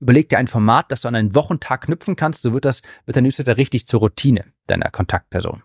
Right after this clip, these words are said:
Ich wünsche dir viel Erfolg beim Verfassen deiner Newsletter. Ich werde jetzt noch ein paar weitere Podcast-Episoden aufnehmen. Ich arbeite im Hintergrund auch schon an einem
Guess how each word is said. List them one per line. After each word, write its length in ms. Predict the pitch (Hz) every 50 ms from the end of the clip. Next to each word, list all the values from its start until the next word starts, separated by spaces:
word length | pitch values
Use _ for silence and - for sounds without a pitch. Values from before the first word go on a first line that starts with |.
| _ _ _ _ _ _ _ _ _ _ _ _ _ _ _ _ _ _ _ _ _ _ _ _ _ - - - - - -
Ich 60 | -
wünsche 180 | 160 180 - 190
dir 80 | 160
viel 140 | - 208 208
Erfolg 340 | - - - 147 151 170 -
beim 220 | - 135 135 143 -
Verfassen 460 | - - 139 - 151 147 - 139 117
deiner 400 | 117 117 117 123 127 135 143 -
Newsletter. 640 | - 127 113 135 170 170 - - 165 151 - 185 196 208 - - - -
Ich 100 | _ -
werde 140 | 131 131 147
jetzt 80 | 135 131
noch 140 | 131 123 131
ein 120 | 120 110
paar 180 | - 127 123 120
weitere 260 | 120 120 - 117 117
Podcast-Episoden 840 | - 135 - - 131 120 - - 120 - 117 110 120 113 104 117 -
aufnehmen. 400 | 80 101 123 - - 175 151 82
Ich 200 | 110 - - -
arbeite 360 | - 139 165 175 170 - 120
im 60 | 101
Hintergrund 440 | 123 160 - 196 143 110 98 95 -
auch 100 | - -
schon 140 | - 131 131
an 80 | 131
einem 220 | 120 117 117 120